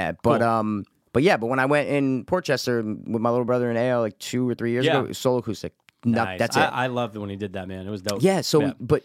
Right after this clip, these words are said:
Speaker 1: he did it first, like, five songs, and then the drummer came out, and you're like, "Yo, it makes such a difference, dude. It just
Speaker 2: Yeah,
Speaker 1: makes
Speaker 2: that's
Speaker 1: such
Speaker 2: awesome.
Speaker 1: a difference." Um,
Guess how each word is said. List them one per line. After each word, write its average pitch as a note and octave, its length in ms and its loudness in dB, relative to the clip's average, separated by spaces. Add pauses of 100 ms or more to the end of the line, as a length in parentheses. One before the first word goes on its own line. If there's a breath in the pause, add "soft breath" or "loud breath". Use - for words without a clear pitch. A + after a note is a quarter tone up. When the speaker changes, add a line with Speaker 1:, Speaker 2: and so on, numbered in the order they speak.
(340 soft breath)
Speaker 1:
he - 120 0
did D#3+ 180 4
it C#3+ 120 -2
first, C#3+ 260 0
like, B2 80 -2
five C3+ 240 4
songs, D3+ 240 2
and A#2 80 -2
then B2 100 0
the A#2 80 0
drummer B2 280 2
came D#3+ 200 -2
out, F3 220 0
and A#2 80 -2
you're A2 80 0
like, F#2+ 180 -4
"Yo, A2 160 0
it G2 40 -4
makes G2 200 -8
such - 240 -4
a F#2 60 -4
difference, E2+ 340 -4
dude. D2 240 -8
It - 80 -10
just G2+ 160 -2
Speaker 2:
Yeah, - 80 -2
Speaker 1:
makes G2+ 120 -4
Speaker 2:
that's - 0 -
Speaker 1:
such G#2+ 200 2
Speaker 2:
awesome. F2+ 40 -6
Speaker 1:
a - 20 -2
difference." F2 360 -4 (500 soft breath)
Um, A2+ 500 0